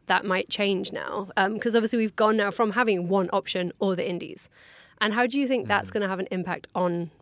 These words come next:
Speaker 1: wrestling and wrestlers out there?
Speaker 2: Well, um, uh,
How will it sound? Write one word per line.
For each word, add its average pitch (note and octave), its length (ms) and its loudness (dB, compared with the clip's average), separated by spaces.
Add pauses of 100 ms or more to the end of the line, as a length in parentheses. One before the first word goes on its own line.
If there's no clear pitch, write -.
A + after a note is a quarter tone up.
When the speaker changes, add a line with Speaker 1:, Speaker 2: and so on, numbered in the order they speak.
Speaker 1:
wrestling G3+ 480 -2
and F3 240 0
wrestlers - 520 -4 (100)
out - 220 0
there? - 180 -10 (100)
Speaker 2:
Well, F#3 360 4 (280)
um, B2+ 440 0
uh, C3 80 -2